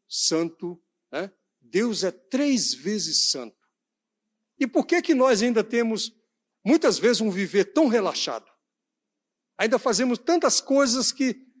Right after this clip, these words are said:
que envergonha o nome de Deus. Nós vamos ver aqui mais tarde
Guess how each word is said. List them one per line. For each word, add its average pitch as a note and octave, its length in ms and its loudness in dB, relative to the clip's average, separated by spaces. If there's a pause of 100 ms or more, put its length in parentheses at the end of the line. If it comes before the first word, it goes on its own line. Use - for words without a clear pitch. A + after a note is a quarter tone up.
(340)
que A#3+ 360 -2
envergonha A3+ 960 2
o G#3 120 -2
nome G3 280 2
de D#3 160 -6
Deus. B2 500 -6 (1040)
Nós G3 180 0
vamos A#3+ 200 2
ver A3+ 80 4
aqui G#3+ 200 -2
mais E3 200 0
tarde A3+ 460 -2